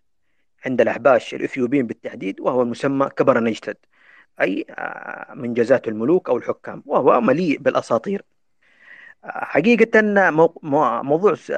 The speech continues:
سيف بن زياد، آه، تطرق له، آه، أخونا الأستاذ أبو صالح، ويعني قتل-، قتلوه بح-، قتلوه بحثا حقيقة الباحثين، وأبو صالح ما قصر.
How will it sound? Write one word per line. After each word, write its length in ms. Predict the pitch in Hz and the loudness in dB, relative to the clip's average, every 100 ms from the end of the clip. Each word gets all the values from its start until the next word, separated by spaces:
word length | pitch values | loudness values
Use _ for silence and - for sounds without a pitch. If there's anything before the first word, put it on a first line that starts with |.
| - 139 - | -4 -6 -8
سيف 240 | - 151 | 0 0
بن 160 | 127 120 | 0 0
زياد، 240 | 135 160 349 | 2 2 0
آه، 260 | - - - | -4 -4 -4
تطرق 540 | - - 170 143 - | -4 2 4 2 0
له، 120 | 156 120 | -2 0
آه، 920 | 117 107 - - - - - - - - | 0 -2 -4 -14 -18 -20 -18 -18 -20 -18
أخونا 320 | - 135 131 | -12 -6 -4
الأستاذ 300 | 117 120 - 123 | -2 -4 -2 -4
أبو 120 | 113 | -4
صالح، 420 | - 135 156 - _ _ _ _ _ _ _ _ _ _ | 2 4 4 2 _ _ _ _ _ _ _ _ _ _
ويعني 640 | - - - - - 104 117 | -20 -18 -18 -14 -10 -8 -8
قتل-، 420 | - 120 123 123 - - - | -10 -4 -2 -4 -8 -12 -16
قتلوه 500 | - 127 160 127 113 | -8 0 2 4 2
بح-، 240 | 117 143 - - - - | 2 2 0 -10 -10 -6
قتلوه 360 | - 135 160 | 4 8 8
بحثا 360 | 220 - - 120 | 6 2 0 -4
حقيقة 380 | 113 123 120 120 | -2 0 -2 -2
الباحثين، 720 | 110 104 101 110 139 143 139 | -6 -4 -4 -6 -2 -2 -2
وأبو 340 | - - 117 | -6 -10 -12
صالح 320 | - 135 120 113 | 0 2 2 0
ما 140 | 123 | -2
قصر. 340 | 123 131 - | 0 0 2